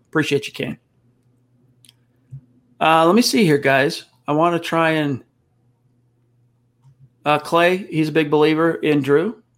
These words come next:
Hope he pops off this year. I'm loving the pod. We're feeling it. We're feeling it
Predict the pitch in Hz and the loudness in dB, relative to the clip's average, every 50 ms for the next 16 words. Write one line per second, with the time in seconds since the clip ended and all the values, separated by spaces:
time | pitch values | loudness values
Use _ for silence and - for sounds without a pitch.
0 | _ _ - 156 143 143 135 - 156 139 143 - - 143 135 135 - 143 135 - | _ _ -4 -4 -4 -4 -2 0 0 0 0 2 2 0 0 0 -2 -4 -6 -4
1 | 147 156 180 180 143 135 139 131 131 127 131 135 135 135 147 175 214 - _ _ | -4 -4 -2 -2 0 0 0 0 0 -2 -2 -2 -2 0 0 -2 -4 -10 _ _
2 | _ _ _ _ _ _ _ _ _ _ _ - - 156 156 165 196 262 285 - | _ _ _ _ _ _ _ _ _ _ _ -8 -4 0 2 4 4 4 2 0
3 | - 226 254 262 240 175 123 - - _ _ _ - - 156 202 214 - 220 233 | -2 0 2 2 2 0 0 -4 -8 _ _ _ -6 -2 -2 0 0 2 0 0
4 | 233 214 165 131 - | 0 0 -2 -4 -6